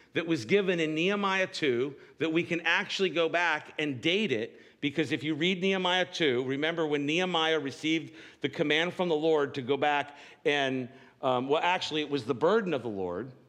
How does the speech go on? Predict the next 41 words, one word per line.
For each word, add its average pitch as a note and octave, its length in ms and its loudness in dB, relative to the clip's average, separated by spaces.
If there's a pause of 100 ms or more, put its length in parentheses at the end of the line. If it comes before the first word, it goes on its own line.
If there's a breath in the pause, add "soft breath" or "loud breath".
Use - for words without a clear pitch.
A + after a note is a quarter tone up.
(500 soft breath)
that D3+ 300 2
was C3 120 -2
put G#3 240 4
upon C#3 320 2
him D3 200 0
for E3+ 180 2
the C#3 100 -4
city, E3+ 320 0
because C#3 300 -2
the C3 100 -6
city F3+ 300 0
lay D3+ 200 2
in C3 120 0
ruins, D3+ 300 0
the C#3+ 60 -8
city D#3 260 0
of A#2+ 40 -4
Jerusalem. B2 640 -2 (580 loud breath)
And D3+ 500 2
the C#3 80 0
king G3 440 0
asked E3 280 -2
him, D#3 120 0
"Well, D3 140 2
what's, F#3 260 -2
what's D#3 260 -2
wrong, F3 440 0 (120)
Nehemiah?" C#3 580 0 (300 loud breath)
And D3 60 -2
he D#3 60 0
says, D3 180 -4
"Well, C#3+ 180 0
Jerusalem's E3 680 0
laying D3 280 2
in B2+ 140 -4
ruins, E3 400 0
the A2+ 100 -10
temple D#3 440 -4
and C3+ 80 -4
the C3+ 60 -2
wall." F#3+ 440 2